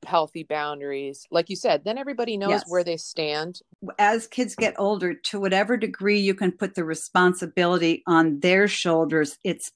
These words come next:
Speaker 2: best. For instance, um, I have a friend who has teen-, two teenage daughters, and he's, he and his wife sat down. They said, "Here's the rules. You know, when you go out on a Friday night or a Saturday night, this is what we expect from you, 'cause we're gonna trust you to be able to do that.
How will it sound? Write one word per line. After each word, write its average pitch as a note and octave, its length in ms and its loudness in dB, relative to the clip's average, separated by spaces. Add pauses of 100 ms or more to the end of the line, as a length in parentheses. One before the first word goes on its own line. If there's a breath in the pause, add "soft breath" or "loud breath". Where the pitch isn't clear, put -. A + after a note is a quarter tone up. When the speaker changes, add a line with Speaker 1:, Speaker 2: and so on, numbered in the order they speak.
Speaker 2:
best. D3 440 2
For G3 260 0
instance, G3 560 0 (500 loud breath)
um, F3 380 4 (140)
I G3+ 140 8
have G#3+ 220 2
a F#3 60 0
friend F#3+ 360 4
who F3+ 80 0
has E3+ 160 -4
teen-, - 360 -4
two A#3 180 -2
teenage F#3+ 580 0
daughters, E3+ 520 2
and D#3 200 -2 (540 loud breath)
he's, A3 320 -2
he A3+ 260 2
and G#3 80 4
his F#3 180 -2
wife F#3 200 4
sat - 320 2
down. E3+ 240 4
They E3+ 100 4
said, E3 180 -6
"Here's F#3 320 -2
the E4 80 -4
rules. C#4 500 4
You F3+ 80 4
know, E3+ 120 10
when E3+ 160 6
you E3+ 100 4
go G#3 100 2
out F#3+ 160 6
on A3 120 4
a - 40 0
Friday F#3 400 4
night E3+ 280 4
or F#3+ 100 -2
a F#3 60 -2
Saturday F3+ 680 0
night, D#3 320 -2
this A3 260 -2
is C#4 160 0
what G#3+ 240 2
we F3+ 140 4
expect - 640 -6
from D#3+ 240 0
you, C#3+ 160 0
'cause - 220 -12
we're D#3+ 80 -6
gonna E3 140 4
trust E3+ 400 -2
you G#3+ 60 2
to G3+ 60 0
be F#3 120 4
able F3+ 120 4
to F3 80 -2
do E3+ 200 0
that. C3+ 240 -4